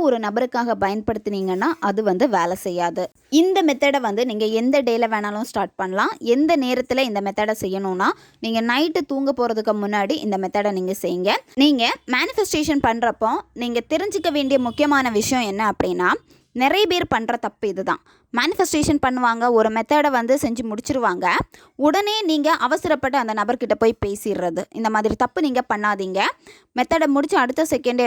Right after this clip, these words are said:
"ஓகே, எனக்கு மெத்தட் முடிஞ்சிடுச்சு, இனிமே நான் சொல்றதா அவங்க கேட்பாங்க" அப்படின்னு சொல்லிட்டு திரும்பவும் பழைய மாதிரி நீங்க ஸ்டார்ட் பண்றது. அவங்க கிட்ட போயிட்டு கெஞ்சிட்டு இருக்கிறதா இருக்கட்டும் சரி, இல்ல நீங்க அவங்கள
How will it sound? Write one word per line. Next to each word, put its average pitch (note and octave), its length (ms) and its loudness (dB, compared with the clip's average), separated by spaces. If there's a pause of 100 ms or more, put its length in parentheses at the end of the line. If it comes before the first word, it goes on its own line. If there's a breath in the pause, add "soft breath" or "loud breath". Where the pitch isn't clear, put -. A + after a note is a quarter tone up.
(140)
"ஓகே, B3 280 2
எனக்கு G#3+ 200 -6
மெத்தட் C4 460 -2
முடிஞ்சிடுச்சு, A#3 480 -4
இனிமே A3+ 340 0
நான் A3+ 260 2
சொல்றதா A#3+ 360 4 (120)
அவங்க G#3+ 300 -2
கேட்பாங்க" A#3 420 0
அப்படின்னு G#3+ 300 -2
சொல்லிட்டு G3+ 280 0 (100)
திரும்பவும் F4+ 520 2
பழைய C4 240 2 (100)
மாதிரி A#3 220 0
நீங்க G#3+ 260 -4
ஸ்டார்ட் G3 200 -4 (120)
பண்றது. F3+ 300 -6 (220)
அவங்க B3+ 300 0
கிட்ட C4 200 -2
போயிட்டு B3+ 420 0
கெஞ்சிட்டு B3 400 0
இருக்கிறதா A3 420 0
இருக்கட்டும் G#3 320 -4
சரி, G3+ 340 0 (200 loud breath)
இல்ல C4 340 0
நீங்க A#3+ 320 0
அவங்கள A3+ 240 -2